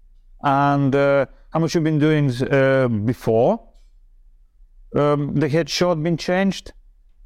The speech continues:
"Well, maybe twelve." "So you can make eight more sales per week after the headshot been, uh, been done?"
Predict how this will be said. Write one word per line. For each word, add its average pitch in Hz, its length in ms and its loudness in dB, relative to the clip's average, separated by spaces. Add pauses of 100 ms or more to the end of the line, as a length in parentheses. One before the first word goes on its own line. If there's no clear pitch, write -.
"Well, 392 280 2
maybe 170 960 -2 (640)
twelve." 208 560 -2 (320)
"So 143 180 -2
you 143 140 0
can 143 220 -2
make 156 360 -2
eight 160 280 0
more 151 220 0
sales 147 540 0
per 139 220 -2
week 135 480 0 (340)
after 131 260 -2
the 127 140 0
headshot 123 500 -2
been, 110 460 0
uh, 110 80 0
been 110 320 0
done?" 98 300 -2